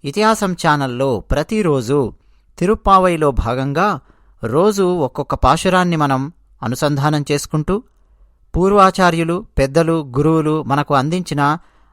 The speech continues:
అనుగ్రహము, జ్ఞానము ఒడిసి పట్టుకొని వ్యాఖ్యానించడానికి,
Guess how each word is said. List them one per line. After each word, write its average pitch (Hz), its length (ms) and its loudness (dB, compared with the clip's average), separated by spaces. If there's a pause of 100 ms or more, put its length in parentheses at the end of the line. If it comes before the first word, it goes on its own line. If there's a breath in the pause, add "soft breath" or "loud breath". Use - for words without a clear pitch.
(100)
అనుగ్రహము, 156 720 -2 (420)
జ్ఞానము 151 840 0 (480)
ఒడిసి 135 300 -2
పట్టుకొని 175 560 -2 (340)
వ్యాఖ్యానించడానికి, 151 1200 0